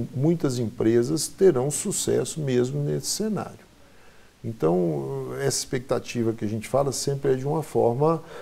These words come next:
é, me-, mediana dentro de, de todos os setores. Em relação à indústria, aliás, diga-se de passagem, fico muito honrado de ser presi-, vice-presidente da casa.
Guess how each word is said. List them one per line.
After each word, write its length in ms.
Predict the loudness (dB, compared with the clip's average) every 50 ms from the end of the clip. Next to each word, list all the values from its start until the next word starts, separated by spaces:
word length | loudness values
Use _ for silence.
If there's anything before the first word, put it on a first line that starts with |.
| -14 -10 -6
é, 180 | -4 -4 -2 0
me-, 380 | 2 6 8 8 8 8 6
mediana 760 | 4 2 0 2 2 4 4 4 6 6 4 4 2 2 0
dentro 260 | 0 0 -2 -2 -2
de, 180 | -4 -6 -6 -6
de 200 | -4 -4 -6 -4
todos 320 | -2 0 0 0 0 -2
os 100 | -6 -6
setores. 580 | -4 -4 -4 -4 -6 -8 -8 -8 -8 -12 -16 -18 -20 -20 -20 -20 -20 -20 -20 -12 -4
Em 80 | 0 4
relação 600 | 6 6 6 6 6 4 4 2 2 2 2 2
à 60 | 2 0
indústria, 520 | -2 -2 0 0 0 0 -2 -2 -4 -2 -2 -2 -2 -4 -4 -6 -6 -6
aliás, 420 | -4 0 2 4 6 6 6 4
diga-se 280 | 2 -2 -4 -4 -4 -4
de 80 | -6 -4
passagem, 500 | -2 -2 -2 -2 0 0 0 0 0 -2
fico 220 | -4 -4 -2 -2
muito 240 | -2 -2 0 0 0
honrado 360 | 0 0 0 0 0 0 0
de 60 | -2
ser 180 | -2 -2 -4 -2
presi-, 300 | 0 0 0 0 0 -2
vice-presidente 1040 | -6 -6 -2 -2 0 -2 -2 -4 -4 -4 -2 -2 -4 -4 -4 -4 -4 -4 -6 -6 -6
da 100 | -6 -6
casa. 500 | -4 -4 -2 0 0 -2 -2 -4 -8